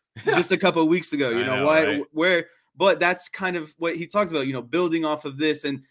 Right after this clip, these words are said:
Speaker 2: and the success that it has to take you going forward. So I think it's, obviously, we all hope it's a huge, you know, building block, and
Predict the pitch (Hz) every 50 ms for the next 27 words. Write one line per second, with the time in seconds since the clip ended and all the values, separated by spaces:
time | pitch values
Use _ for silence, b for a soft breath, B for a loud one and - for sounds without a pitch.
0 | b b 147 147 147 139 - 143 135 - - 156 151 143 - 151 139 139 143 139
1 | 139 135 135 135 135 - 139 131 131 135 135 135 131 127 123 - - 123 117 107
2 | 104 - - - 117 113 110 - _ _ _ _ _ - 143 139 160 175 151 156
3 | 147 135 - - - - - 131 143 160 156 170 180 170 - - 165 160 156 147
4 | 143 143 151 156 156 156 156 147 147 - 139 131 127 143 156 151 147 143 131 131
5 | 143 139 131 123 127 160 165 160 170 170 151 151 156 156 156 156 - 139 123 113